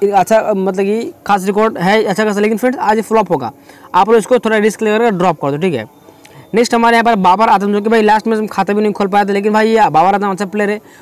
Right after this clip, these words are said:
Batting के लिए बहुत बेहतरीन pitch भी है और, और दोस्तों आज कम से कम ये कम से कम तीस run तो करेगा और आपको ये अच्छा पिक हो सकता है, ठीक है, तो उसको ट्राई करो।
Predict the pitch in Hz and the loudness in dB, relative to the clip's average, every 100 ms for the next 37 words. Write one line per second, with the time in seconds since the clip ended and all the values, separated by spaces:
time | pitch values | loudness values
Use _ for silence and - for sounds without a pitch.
0 | - 190 202 240 247 226 233 202 208 233 | -6 -2 0 2 2 2 2 0 0 -2
1 | 233 247 226 247 226 226 240 214 220 240 | -2 -2 0 0 0 0 -2 -2 -2 0
2 | 233 233 226 247 247 240 240 - - 220 | 0 -2 -2 -2 2 2 2 0 -4 -4
3 | 220 254 240 262 233 247 240 220 196 135 | 0 -2 -2 -4 -2 -2 0 0 0 -2
4 | 104 - - - - - 196 208 190 208 | -8 -18 -20 -20 -16 -2 0 2 2 2
5 | 226 285 - - - 175 208 240 247 - | 2 2 -4 -10 -6 -4 -4 -4 -8 -6
6 | 180 202 - 147 113 117 196 135 123 175 | -4 -4 -4 -2 -2 -6 -8 -8 -4 -4
7 | 170 196 175 156 127 | -4 -6 -2 -2 -4